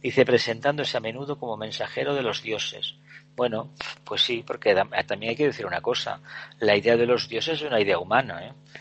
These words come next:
Y como la hemos prostituido hasta, hasta la saciedad, realmente tiene más de oscuridad que de luz. Porque el día que descubramos que existe la luz al margen de los dioses, de las ideas que nos hemos figurado nosotros de ellos,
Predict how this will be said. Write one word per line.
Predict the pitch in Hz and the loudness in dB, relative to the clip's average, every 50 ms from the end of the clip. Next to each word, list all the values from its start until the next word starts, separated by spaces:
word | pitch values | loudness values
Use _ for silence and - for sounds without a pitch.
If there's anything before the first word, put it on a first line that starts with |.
| - - - - - - | -18 -18 -20 -18 -14 -12
Y | 113 | -8
como | - - 107 92 92 95 | -6 -6 -6 -6 -4 -2
la | 98 98 | 0 0
hemos | 104 110 110 113 113 - - | 0 0 2 0 0 0 -2
prostituido | - 117 113 - - - 107 - - 107 117 131 131 123 110 | -6 -8 -8 -8 -8 -12 -12 -12 -10 -8 -8 -6 -2 0 0
hasta, | 104 95 - - - 92 90 87 90 87 87 87 | 0 0 0 0 0 2 2 4 4 4 4 2
hasta | - - 98 95 | 2 0 0 2
la | 95 92 | 2 2
saciedad, | - - 90 - - 101 98 101 104 123 156 - - - - - - - - - - _ - | 2 0 -2 -2 -2 -2 4 6 6 6 6 4 0 -12 -18 -16 -14 -14 -14 -16 -16 _ -2
realmente | - 110 107 104 104 104 107 101 98 - 131 135 135 135 131 120 110 104 101 95 87 - | 2 4 4 4 4 2 -2 -4 0 4 6 8 8 10 8 8 8 6 2 0 -2 -2
tiene | - 110 113 113 107 | -2 0 0 2 4
más | 110 113 113 - | 6 6 6 4
de | - 110 | 4 -2
oscuridad | 98 - - 107 98 98 98 104 110 123 | -2 -2 -2 -4 -4 -2 0 0 2 2
que | 143 139 | 2 0
de | 104 | 0
luz. | 101 123 131 - - - _ _ _ _ - - _ - - - - - - - - | -2 -4 -8 -10 -12 -16 _ _ _ _ -20 -20 _ -20 -20 -20 -20 -20 -20 -16 -8
Porque | - 107 101 - - 101 | -6 -6 -4 0 0 2
el | 98 | 4
día | 101 110 104 | 6 4 4
que | 113 | 4
descubramos | 110 113 110 - - - 107 107 117 120 113 98 92 87 - | 2 2 0 0 0 -4 0 4 4 4 2 2 -4 -8 -8
que | - - 101 | -6 -6 -4
existe | 92 - - 104 - - 117 | -4 -4 -4 -4 -2 0 2
la | 107 107 | 2 4
luz | 107 113 113 107 - | 4 2 0 -2 -2
al | - 90 95 | -6 -6 -2
margen | 104 104 - - 104 101 | -4 -4 -4 -4 -6 -2
de | 101 101 | 0 0
los | 101 95 95 | 0 -2 -2
dioses, | 101 107 101 - - 123 - | -4 -4 -4 -4 -6 -6 -6
de | - - | -2 0
las | 95 - - 95 | 0 0 0 -2
ideas | 92 92 101 104 95 - - - - - - - | -6 -4 -2 -2 -2 -4 -4 -8 -12 -18 -16 -12
que | - 110 | -10 -8
nos | 104 101 - - | -6 -6 -6 -6
hemos | 110 110 101 - | -6 -6 -8 -8
figurado | - 101 98 101 104 104 101 98 | -8 -8 -6 -2 -2 -2 -2 -2
nosotros | 95 95 - - - 95 92 - | -4 -6 -10 -12 -12 -12 -12 -8
de | 98 98 | -6 -4
ellos, | 98 98 110 127 135 - | -4 -2 -2 -4 -4 -6